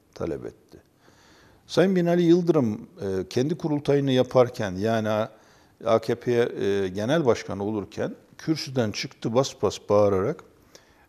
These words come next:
e, "Başkanlık sistemini getireceğiz." şekliyle bir vaatte bulundu. Şimdi bunlar orta yerde dururken bu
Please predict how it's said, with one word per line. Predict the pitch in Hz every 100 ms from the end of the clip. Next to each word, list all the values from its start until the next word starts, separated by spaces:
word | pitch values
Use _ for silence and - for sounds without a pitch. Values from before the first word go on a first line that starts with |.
| -
e, | 87 85 87
"Başkanlık | 107 - 123 156 -
sistemini | - - 120 107 107
getireceğiz." | 104 - 113 110 127 104
şekliyle | - - 101 - 165 117 127 202 - _ _ _ _ -
bir | 185
vaatte | 139 110 107 - 202
bulundu. | 127 85 73 - - _ _ _ _
Şimdi | - - 95
bunlar | 107 143 160
orta | 151 - 160
yerde | 160 135 143 156 131
dururken | 127 151 - 127 104
bu | 131 139